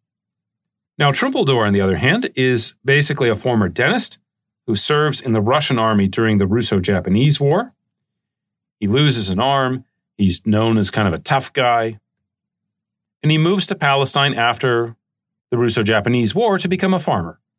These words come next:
These two men, Trumpeldor and Jabotinsky, will meet at the Mafruza refugee camp in Egypt, where they will start to cook up again the idea of a Jewish legion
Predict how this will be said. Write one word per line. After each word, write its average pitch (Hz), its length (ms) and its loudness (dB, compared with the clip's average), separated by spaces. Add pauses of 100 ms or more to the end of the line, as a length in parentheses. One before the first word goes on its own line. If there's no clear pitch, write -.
(1600)
These 220 300 0
two 196 200 2
men, 113 400 0 (600)
Trumpeldor 151 800 0
and 131 120 2
Jabotinsky, 120 760 0 (480)
will 127 160 2
meet 160 320 2
at - 80 -6
the 135 80 0
Mafruza 143 640 0
refugee 120 420 0
camp 110 460 0
in 101 220 0
Egypt, 175 480 0 (420)
where 123 160 -2
they 120 140 0
will 110 140 0
start 156 340 0
to 170 80 0
cook 139 240 -2
up 120 160 -2
again 113 300 2
the 107 100 2
idea 123 460 0
of 104 220 -4
a 107 120 2
Jewish 147 540 0
legion 110 680 2